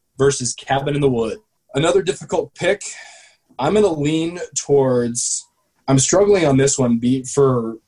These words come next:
story versus horror content, 'cause I feel like Us had the better story, but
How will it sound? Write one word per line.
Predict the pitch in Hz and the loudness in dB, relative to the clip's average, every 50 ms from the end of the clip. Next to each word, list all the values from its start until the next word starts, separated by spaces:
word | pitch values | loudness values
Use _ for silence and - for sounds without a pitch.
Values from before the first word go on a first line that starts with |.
| _ _ - | _ _ -4
story | - - - - 151 143 147 147 151 156 160 170 180 190 - _ _ _ _ - | -2 -2 0 2 2 2 2 2 2 0 0 -2 -2 -6 -10 _ _ _ _ -6
versus | 120 131 135 135 135 - 135 131 123 123 117 113 110 - - - - _ _ _ | -2 0 0 0 0 0 0 0 2 0 0 -2 -4 -6 -6 -8 -12 _ _ _
horror | - - - 151 147 143 135 127 123 | -20 -6 -2 0 2 2 2 0 -2
content, | - - 135 123 117 113 107 - - 98 - - _ - - - - - _ _ _ _ _ _ _ | -4 -4 -2 -2 -2 -2 -4 -6 -10 -12 -14 -12 _ -8 -8 -8 -8 -12 _ _ _ _ _ _ _
'cause | - 127 | -2 0
I | 131 131 | 0 0
feel | 131 - 175 185 | 0 -2 -2 0
like | 185 175 151 139 - - | 0 0 0 -2 -4 -4
Us | 131 131 139 135 - | -2 -2 -2 -2 -2
had | - 139 123 117 | -2 -4 -4 -4
the | 107 | -4
better | 107 117 117 117 110 | -4 -4 -4 -2 -4
story, | 104 - - - 120 113 113 104 95 87 85 85 85 _ _ _ _ _ _ _ _ _ _ | -4 -4 -4 -2 -2 -2 -2 -2 -4 -6 -8 -14 -18 _ _ _ _ _ _ _ _ _ _
but | - 110 117 113 113 110 107 107 | -8 -4 -2 -2 0 -2 -4 -8